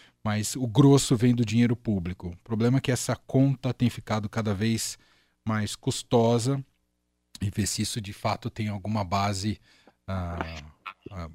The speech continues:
alguma base racional, né? Ou se a gente tá gastando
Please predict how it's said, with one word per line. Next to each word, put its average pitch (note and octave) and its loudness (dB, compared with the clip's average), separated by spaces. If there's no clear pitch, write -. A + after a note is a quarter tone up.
alguma A#2+ 0
base C3+ 4
racional, G2 -2
né? B2+ -2
Ou G2 -10
se - -14
a G2+ -8
gente F2+ -12
tá G2 -8
gastando G#2 -2